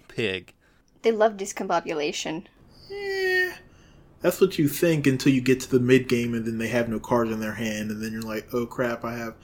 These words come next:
Speaker 3: I'm running out of steam here."
Speaker 1: That's what Domri's minus is for.
Speaker 3: But Domri isn't here, it's just the pig.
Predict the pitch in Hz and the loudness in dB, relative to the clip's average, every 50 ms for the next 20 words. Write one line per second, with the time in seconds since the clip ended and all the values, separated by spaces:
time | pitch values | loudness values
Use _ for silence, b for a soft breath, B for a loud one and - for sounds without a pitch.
0 | - - - 123 123 127 123 117 117 117 113 110 - - - 120 120 110 104 101 | -20 -14 -8 -4 0 0 0 0 -2 -4 -6 -6 -6 -4 -4 -4 -4 -4 -8 -10
1 | 107 113 - - - - _ _ _ _ - _ _ _ - 120 - - 113 - | -12 -12 -14 -16 -20 -20 _ _ _ _ -20 _ _ _ -16 -12 -8 -8 -6 -4
2 | - 113 117 117 117 113 104 - - 107 107 117 120 117 107 - - 95 - - | -2 0 0 0 -2 -4 -6 -6 -6 -6 -6 -4 -4 -6 -8 -10 -10 -12 -12 -12
3 | - 104 92 92 90 90 - _ _ _ _ - 135 131 127 123 131 131 143 156 | -10 -10 -10 -10 -12 -14 -18 _ _ _ _ -2 2 2 2 4 4 4 4 4
4 | 156 151 143 131 123 120 117 - - 151 147 127 101 95 101 - - 120 - - | 4 4 4 4 2 2 0 0 -2 0 0 2 0 0 -4 -6 -6 -6 -6 -6
5 | - 92 - 135 120 98 92 98 - - | -10 -8 -4 -2 -2 -2 -2 -6 -10 -14